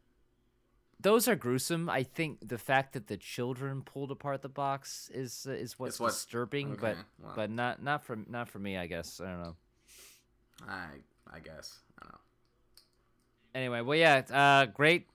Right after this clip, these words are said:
Speaker 1: great season, solid. Um, only really one dud with the, uh, P C Babies episode. Everything else, B plus and above, I think,
Speaker 2: Yeah.
Speaker 1: if I remember our reviews.
Speaker 2: Yeah, don't cancel
Speaker 1: Um,
Speaker 2: it.
Speaker 1: lo-, <laughs> yeah, don't. <laughs> Um, if they do, I would,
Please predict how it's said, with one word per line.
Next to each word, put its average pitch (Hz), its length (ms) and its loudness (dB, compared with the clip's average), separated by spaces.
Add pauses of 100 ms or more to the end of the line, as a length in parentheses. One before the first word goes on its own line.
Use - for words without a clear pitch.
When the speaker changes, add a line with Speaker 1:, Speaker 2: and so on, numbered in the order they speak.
(140)
Speaker 1:
great 156 240 2
season, 160 480 2
solid. 156 720 4
Um, 139 340 4
only 151 300 2
really 135 360 4
one 120 440 0
dud 120 360 4
with 113 200 -4
the, 107 240 2
uh, 101 100 4
P 120 160 -10
C 110 180 -10
Babies 107 440 -4
episode. 110 720 -4
Everything 107 320 -2
else, 107 380 -2 (340)
B 107 120 -6
plus - 380 -4
and 107 80 -6
above, 98 400 0
I 78 100 -4
think, 113 320 -2
Speaker 2:
Yeah. 101 180 0
Speaker 1:
if 87 200 -8
I 90 100 -8
remember 87 340 -8
our 85 120 -6
reviews. 85 560 -8 (100)
Speaker 2:
Yeah, 127 160 -6
don't 151 240 -4
cancel 170 360 2
Speaker 1:
Um, 127 60 0
Speaker 2:
it. 110 80 0
Speaker 1:
lo-, - 60 -6 (1120)
<laughs> 123 40 -6
yeah, 139 220 2
don't. 139 360 0
<laughs> - 920 -10
Um, 135 420 8 (120)
if 226 220 10
they 320 160 6
do, 220 600 4
I 185 140 8
would, 190 160 6